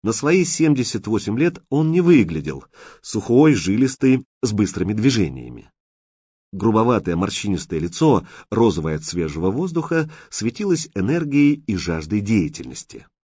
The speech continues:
А то, что съёмный протез при разговоре немного чмокал, так Брежнев с такой же ерундой на съездах партии часами читал доклады.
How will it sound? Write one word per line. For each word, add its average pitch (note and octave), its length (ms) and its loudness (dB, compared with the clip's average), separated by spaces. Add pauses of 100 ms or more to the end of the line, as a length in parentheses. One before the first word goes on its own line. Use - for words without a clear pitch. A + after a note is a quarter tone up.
(440)
А F#2 80 -4
то, G#2+ 140 -2
что G#2 160 -4
съёмный G#2+ 420 4
протез C#3+ 500 2
при G2 160 0
разговоре F#2+ 540 2
немного F#2+ 400 0
чмокал, F#3+ 640 -2 (640)
так A2 180 0
Брежнев D3 420 4
с - 60 -12
такой B2 260 4
же G2+ 120 4
ерундой G#2+ 380 4
на A2 140 4
съездах A#2 460 0
партии A2+ 380 -2
часами A2+ 560 0
читал A#2+ 340 2
доклады. D#2+ 500 -2